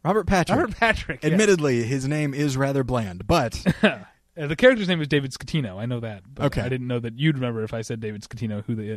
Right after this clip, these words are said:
Speaker 2: who that was.
Speaker 1: Right. No, I rem-, but thank you for saying T one thousand. Um, <laughs> but, uh, I'm sure he loves that.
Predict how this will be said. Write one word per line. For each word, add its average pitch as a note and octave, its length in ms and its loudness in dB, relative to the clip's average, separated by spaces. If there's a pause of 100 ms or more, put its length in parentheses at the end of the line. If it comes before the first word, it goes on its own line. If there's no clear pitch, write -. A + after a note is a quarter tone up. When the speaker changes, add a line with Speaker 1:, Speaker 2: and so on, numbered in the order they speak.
Speaker 2:
who A#2 120 -6
that G#2 160 -8
was. G2 320 -12
Speaker 1:
Right. C3 240 0
No, C#3+ 120 0
I D3 160 0
rem-, B2+ 400 -6
but B2+ 200 -2
thank C#3+ 200 0
you C3 60 -4
for - 80 -6
saying A#2 220 -2
T B2 120 -4
one A2 120 -2
thousand. A2+ 260 -4 (300)
Um, B2+ 360 0 (180)
<laughs> - 180 -14
but, C#3 260 -4
uh, A#2 200 0 (180)
I'm A#2 80 -4
sure B2 180 0
he A2 240 -2
loves G#2 360 -4
that. F#2+ 240 -6